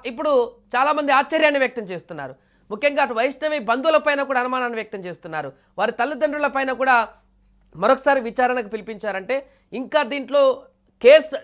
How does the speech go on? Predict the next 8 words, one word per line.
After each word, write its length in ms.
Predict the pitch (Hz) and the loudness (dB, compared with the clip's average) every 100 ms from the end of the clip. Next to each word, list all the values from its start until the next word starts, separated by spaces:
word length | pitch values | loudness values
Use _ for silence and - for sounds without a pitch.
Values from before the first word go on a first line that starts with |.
| _ | _
తీవ్రత 520 | 262 320 311 294 202 156 - | -2 2 2 2 0 -2 -6
మరింత 440 | 180 285 254 277 | -6 -6 -2 -2
డెప్త్గా 520 | 220 165 247 285 277 | 0 -2 -2 -4 -2
ఉన్నట్టుగా 360 | 262 233 226 220 | -2 -2 -6 -6
కనపడుతుంది. 760 | 202 196 190 185 180 180 180 _ _ _ | -6 -8 -8 -10 -10 -10 -12 _ _ _
దీనికి 200 | 208 254 | -4 -2
సంబంధించి 520 | - 277 294 277 277 262 | 0 0 0 -2 -8 -8
తాజా 500 | - 226 262 269 | -2 0 2 0